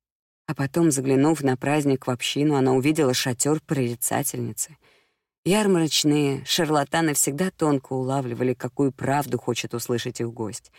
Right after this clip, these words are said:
И чем больше он платил, тем щедрее были предсказания. Госпожа Прилс приняла размышления прорицательницы за часть гадания и сидела,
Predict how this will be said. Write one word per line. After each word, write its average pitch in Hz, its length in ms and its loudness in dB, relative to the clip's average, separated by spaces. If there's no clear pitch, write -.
И 262 80 2
чем 254 220 4
больше 196 320 2
он 196 180 4
платил, 143 640 -4
тем 165 220 4
щедрее 139 500 2
были 131 220 -2
предсказания. 117 840 -10
Госпожа 165 420 -2
Прилс 170 380 -4
приняла 135 440 0
размышления 131 760 -2
прорицательницы 123 1000 -2
за 120 160 -2
часть 123 300 -2
гадания 120 520 0
и 127 40 2
сидела, 127 600 -4